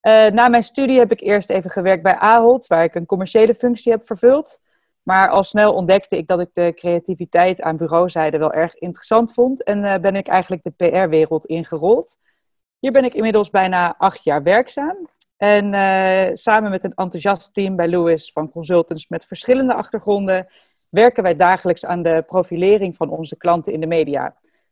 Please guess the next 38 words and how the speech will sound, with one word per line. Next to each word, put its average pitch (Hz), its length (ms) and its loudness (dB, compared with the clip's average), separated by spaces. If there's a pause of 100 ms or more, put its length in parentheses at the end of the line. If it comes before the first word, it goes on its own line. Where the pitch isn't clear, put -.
(160)
Een 156 200 -4
paar 180 240 2
van 180 160 -8
onze 175 180 -8
klanten 202 340 0
zijn 185 180 -2
bijvoorbeeld 180 600 0 (100)
Deliveroo, 233 720 2 (200)
Park 180 240 0
Mobile, 180 720 2
Netcare 170 580 -4
en 151 300 -8
Pathé 156 420 -10
Thuis. 139 460 -8 (480)
Eh, 196 420 2
en 220 80 0
samen 262 300 0
met 247 120 4
deze 233 200 6
klanten 247 440 -2
werken 214 280 -2
we - 60 -2
aan 196 60 -2
hun 190 120 -6
communicatie 196 720 -4
en 180 180 -8
P - 40 -10
R-strategie 185 1000 -4 (100)
om 190 140 -6
op 175 100 -8
die 208 120 -2
manier 185 320 -4
bij 190 200 -2
te 180 100 -10
dragen 156 400 -6
aan 170 120 -4
hun 160 120 -6
doelstellingen. 170 640 -8